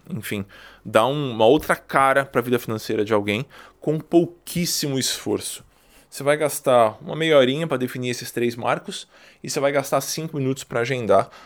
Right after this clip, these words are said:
a transferência recorrente. Então, assim, com meia hora, quarenta minutos, você dá outro ritmo pra sua vida financeira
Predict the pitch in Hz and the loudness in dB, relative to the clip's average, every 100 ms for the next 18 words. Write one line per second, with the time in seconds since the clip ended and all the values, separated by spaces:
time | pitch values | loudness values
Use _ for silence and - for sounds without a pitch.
0 | - 123 - 110 113 101 - 110 101 120 | -14 -8 -6 -4 -2 -2 -4 -6 -6 -4
1 | 98 90 - - _ _ - - _ 139 | -6 -8 -14 -18 _ _ -20 -20 _ -8
2 | 127 160 143 - 107 - 143 147 127 113 | 0 2 2 -4 -8 -8 -2 2 6 6
3 | 110 - 117 123 117 113 117 123 - - | 6 4 0 0 -2 -4 -4 -6 -10 -14
4 | - 131 131 _ _ 127 120 139 139 160 | -8 -8 -8 _ _ -4 2 6 6 4
5 | - 160 - 156 - 120 113 113 107 107 | 0 -2 0 -2 -2 -6 -4 -4 -4 -4
6 | 98 107 101 - 107 123 | -4 -6 -8 -4 -4 -4